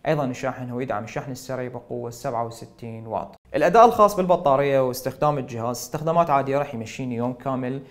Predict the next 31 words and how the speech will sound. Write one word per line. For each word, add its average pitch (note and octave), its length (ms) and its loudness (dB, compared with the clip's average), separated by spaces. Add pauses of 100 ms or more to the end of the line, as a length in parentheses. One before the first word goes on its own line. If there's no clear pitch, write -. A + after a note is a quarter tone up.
(380)
بالألعاب D3 480 4
تقريبًا C3+ 340 -4
راح B2 200 -4
ينطيني B2+ 380 -6
أداء A#2+ 220 -2
بحدود C3 420 -8
ثلاثة A#2 280 -4
عشر A#2+ 160 -2
ساعة، A2+ 380 -4
فتبقى - 320 -2
حسب F#3+ 240 -6
طبيعة C#3 420 -2
الاستخدام A#2+ 580 -6
مالتك. G#2+ 320 -10
أكيد C3 340 -4
من B2 120 -4
يكون B2 220 -6
أكو B2 220 -6
ضغط A#2+ 280 -4
على A#2 160 -4
الجهاز A#2+ 540 -2 (280)
معناها E3 240 4
راح E3+ 120 0
يكون C#3+ 240 -6
استنزاف B2+ 460 -8
للبطارية A#2 560 -4
بشكل A#2 300 -10
أكبر، - 320 -10
بس C3+ 440 -6
أنت A#2+ 220 -10
خلال B2+ 460 -4